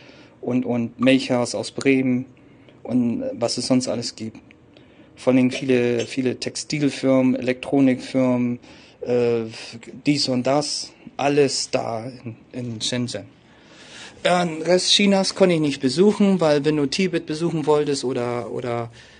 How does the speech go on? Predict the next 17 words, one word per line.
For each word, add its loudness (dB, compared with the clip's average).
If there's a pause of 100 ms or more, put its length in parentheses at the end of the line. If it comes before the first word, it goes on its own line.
(240)
äh, 0
Xinjiang-Provinz, 2
dann -2
musst -6
du -2
neben 0
deinem 2
Standardvisum, -4
was -12 (100)
damals -2
mein -4
Studentenvisum -4
hatte, -6
nochmal -6
ein -6
Sondervisum -6
haben. -18